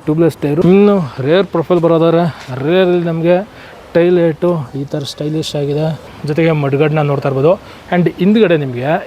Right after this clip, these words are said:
ಇಂಡಿಕೇಟರು, ಎಲ್ ಇ ಡಿ ಇಂಡಿಕೇಟರ್ ಕೊಟ್ಟಿದ್ದಾರೆ, ಫ್ಲೋಯಿಂಗ್ ಇಂಡಿಕೇಟರು, ಫ್ಲೋ ಆಗುತ್ತೆ ಇಂಡಿಕೇಟರ್ ಲೈಟು, ನೋಡೋಕೆ ಚೆನ್ನಾಗಿದೆ. ಹಂಗೆ ಇಲ್ಲಿ ಸ್ಯಾರಿ ಗಾರ್ಡ್ನ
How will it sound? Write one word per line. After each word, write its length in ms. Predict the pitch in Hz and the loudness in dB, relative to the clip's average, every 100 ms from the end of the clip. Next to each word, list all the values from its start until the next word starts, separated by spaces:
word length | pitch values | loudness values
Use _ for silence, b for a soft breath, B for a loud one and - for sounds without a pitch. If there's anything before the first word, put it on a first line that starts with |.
| 185 | -4
ಇಂಡಿಕೇಟರು, 580 | 202 202 170 135 127 175 196 | -2 -2 -4 -4 -2 0 2
ಎಲ್ 100 | 156 190 | 2 2
ಇ 20 | |
ಡಿ 80 | 202 170 | 2 0
ಇಂಡಿಕೇಟರ್ 360 | 160 151 156 139 | -2 -2 -2 -2
ಕೊಟ್ಟಿದ್ದಾರೆ, 280 | 139 180 202 - | -2 -2 -4 -2
ಫ್ಲೋಯಿಂಗ್ 400 | 247 269 233 170 | 0 2 2 0
ಇಂಡಿಕೇಟರು, 400 | 143 139 123 123 B B - - - - | -2 -6 -8 -10 B B -14 -14 -14 -2
ಫ್ಲೋ 140 | 226 208 | 0 2
ಆಗುತ್ತೆ 280 | 156 135 123 - 214 | 0 -6 -14 -18 -10
ಇಂಡಿಕೇಟರ್ 440 | 170 160 151 147 143 | -6 -6 -6 -6 -6
ಲೈಟು, 220 | 135 120 - - - - 285 | -8 -10 -16 -20 -20 -2 0
ನೋಡೋಕೆ 220 | 277 185 | 0 0
ಚೆನ್ನಾಗಿದೆ. 340 | 180 170 131 - - - - - - - - - - - | 0 0 -2 -6 -14 -20 -20 -20 -20 -20 -20 -18 -10 0
ಹಂಗೆ 400 | 170 185 180 185 156 - | 2 4 4 2 0 -6
ಇಲ್ಲಿ 180 | 156 180 156 - | -4 -4 -6 -6
ಸ್ಯಾರಿ 220 | 151 160 156 | -2 0 2
ಗಾರ್ಡ್ನ 200 | 151 | 0